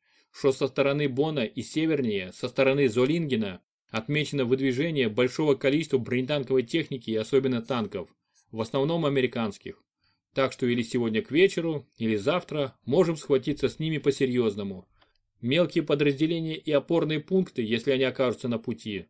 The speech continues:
обходить. При вступлении в соприкосновение с крупными силами противника занять оборону и ждать дальнейших распоряжений.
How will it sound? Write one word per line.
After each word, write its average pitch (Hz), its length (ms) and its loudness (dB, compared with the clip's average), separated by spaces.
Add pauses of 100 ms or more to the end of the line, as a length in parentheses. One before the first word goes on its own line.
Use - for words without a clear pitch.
(160)
обходить. 127 640 -2 (440)
При 147 140 2
вступлении 170 480 0
в 143 40 -4
соприкосновение 165 720 -4
с 147 40 -6
крупными 165 440 -2
силами 160 380 0
противника 160 600 0
занять 139 360 2
оборону 147 420 2
и 123 60 4
ждать 143 260 2
дальнейших 143 420 0
распоряжений. 135 800 -2